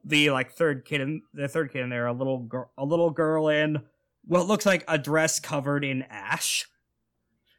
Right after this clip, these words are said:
Uh, just kinda nudges him. "Hey, hey, should we call, uh, the, uh, the body part ma-,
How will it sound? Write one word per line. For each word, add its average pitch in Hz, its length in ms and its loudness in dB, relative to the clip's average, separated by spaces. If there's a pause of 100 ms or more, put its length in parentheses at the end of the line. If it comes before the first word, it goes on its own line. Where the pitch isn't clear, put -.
(200)
Uh, 139 80 -4
just 139 160 -4
kinda 156 180 0
nudges 135 340 0
him. 175 180 -4 (320)
"Hey, - 420 -6 (300)
hey, 196 240 -4
should 180 320 -2
we 196 100 -2
call, 220 580 2
uh, 180 300 4 (760)
the, 175 380 -4
uh, 180 140 0
the 160 100 2
body 156 320 -2
part 175 320 0
ma-, 185 80 -4